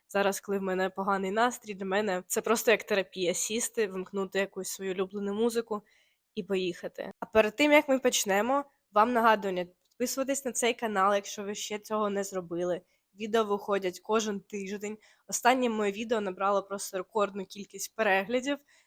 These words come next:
і достатньо багато негативних коментарів. Тому, якщо ви ще не бачили це відео, рекомендую піти і подивитись. Останні два відео — це плюси та мінуси Америки.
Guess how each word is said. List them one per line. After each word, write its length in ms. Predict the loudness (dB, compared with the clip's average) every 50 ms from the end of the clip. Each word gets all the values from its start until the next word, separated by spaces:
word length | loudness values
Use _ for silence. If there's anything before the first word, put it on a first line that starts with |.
| _ _ -6
і 100 | -2 0
достатньо 520 | 2 0 0 2 2 2 2 2 -2 -6
багато 480 | -2 -2 0 4 4 4 4 4 0 -4
негативних 640 | -4 -4 -6 -8 -8 -6 -6 -6 -6 -8 -10 -10 _
коментарів. 640 | -12 -8 -6 -6 -6 -6 -6 -6 -4 -2 -4 -4 -6 -8 _ _ _ _ _ _ _ -8
Тому, 280 | -6 -2 0 2 2
якщо 340 | 2 2 0 0 0 0 2
ви 100 | 2 2
ще 180 | 0 0 -2 -2
не 80 | 0
бачили 480 | 4 4 4 4 4 2 -2 -2 -2 -2
це 180 | -2 -4 -6
відео, 300 | -6 -8 -8 -4 -4 -2
рекомендую 760 | -2 -4 -4 -6 -6 -4 -4 -4 -2 0 2 2 2 2 0 -4 _ _ _ _ _ _ _ _ _ _ _ -10
піти 320 | -10 -10 -6 -4 -2 -2
і 180 | -2 -2 -4 -8
подивитись. 880 | -8 -6 -6 -4 -4 -4 -4 -2 -2 -2 0 0 -2 -2 -2 -4 -6 -8 -10
Останні 360 | -8 -2 0 0 2 2 0
два 180 | 0 0 0 0
відео — 300 | 0 -2 -2 -2 -2 -2
це 200 | -4 -6 -10 -10
плюси 540 | -10 _ -14 -10 -8 -6 -6 -4 -4 -6
та 100 | -6 -4
мінуси 460 | -4 -2 -2 -2 -2 -4 -6 -6 -6 -2
Америки. 480 | 2 4 4 4 2 0 -6 -8 -10